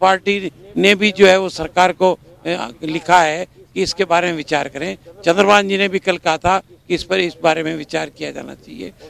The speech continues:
हो सकता है मुख्यमंत्री जी भी वैट के बारे में विचार करें। अभी तो एक दो दिन ही हुए हैं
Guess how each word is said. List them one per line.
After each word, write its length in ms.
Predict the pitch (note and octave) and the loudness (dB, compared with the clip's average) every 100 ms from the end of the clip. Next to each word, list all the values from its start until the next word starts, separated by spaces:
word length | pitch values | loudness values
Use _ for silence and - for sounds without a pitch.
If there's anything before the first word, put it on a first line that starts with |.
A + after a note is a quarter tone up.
| - | -6
हो 80 | D#3 | -4
सकता 340 | F3 G#3 - | 0 0 4
है 60 | G#3 | 2
मुख्यमंत्री 560 | F#3+ F#3+ F#3+ F#3+ F3 F3+ | 2 -6 -6 -6 -6 -8
जी 140 | F3+ | -6
भी 200 | F#3+ E3 - - - | -8 -8 -16 -20 2
वैट 220 | F3 F#3 | 2 2
के 120 | G3+ | -2
बारे 240 | E3+ E3+ D#3+ | 0 0 -2
में 80 | |
विचार 300 | D3 D#3 D3 | -6 -6 -6
करें। 320 | C#3+ D3 F#3+ F#3+ - - E3 | -6 -10 -10 -12 -20 -12 -4
अभी 220 | E3+ G#3 | -2 0
तो 100 | A3 | 2
एक 240 | F#3+ F#3 - | 2 2 -2
दो 120 | F#3+ | -4
दिन 220 | F#3+ G3 | -4 -4
ही 640 | G3 E3+ _ _ C#3+ D#3+ D#3+ | -4 -4 _ _ -10 -6 -6
हुए 320 | C#3+ D3+ C#3+ | -4 -4 -4
हैं 300 | C3 F#3+ | -6 -10